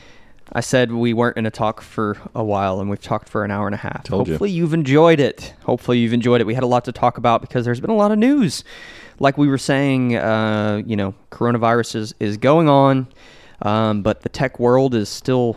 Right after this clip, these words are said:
Speaker 1: uh, chugging right along, and there's still things happening. So we wanna focus on those and, and bring you all the,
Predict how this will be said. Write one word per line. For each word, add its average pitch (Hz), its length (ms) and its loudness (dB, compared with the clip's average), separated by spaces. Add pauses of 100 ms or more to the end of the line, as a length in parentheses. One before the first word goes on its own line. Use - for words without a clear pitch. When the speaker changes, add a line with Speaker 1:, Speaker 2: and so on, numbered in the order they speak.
(160)
Speaker 1:
uh, 110 320 -2
chugging 135 340 -2
right 143 160 2
along, 143 380 0
and 123 80 0
there's 107 140 -4
still 139 200 -2
things 143 300 -4
happening. 104 480 -4
So 107 260 0
we 110 160 0
wanna 110 380 0
focus 123 360 -4
on 113 160 0
those 110 360 0
and, 104 200 -2 (560)
and 110 240 -2
bring 147 220 4
you 139 160 4
all 135 180 8
the, 113 300 0